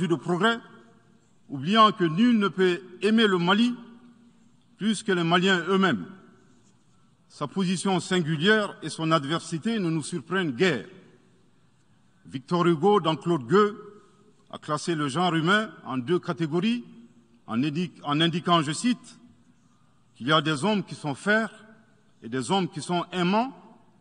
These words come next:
Fin de citation. Madame le ministre, dont il s'agit malheureusement,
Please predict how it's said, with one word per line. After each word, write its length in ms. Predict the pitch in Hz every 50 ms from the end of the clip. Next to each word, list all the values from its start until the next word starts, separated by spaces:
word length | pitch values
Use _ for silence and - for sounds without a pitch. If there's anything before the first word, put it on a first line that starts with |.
| _ _
Fin 200 | _ - 170 180
de 100 | 160 170
citation. 560 | - - 165 - 160 131 - - 127 107 - - _ _ _ _ _ _ _ _ _ _ _ _ _ _ _ _ _ _ _ _ _ -
Madame 320 | 101 127 143 175 175 175
le 80 | 170 160
ministre, 440 | 175 208 240 247 226 - - -
dont 140 | 135 165 175
il 160 | - - 156
s'agit 400 | 131 - 170 165 147 156 220 208
malheureusement, 640 | 165 151 151 151 156 156 156 135 143 185 214 226 247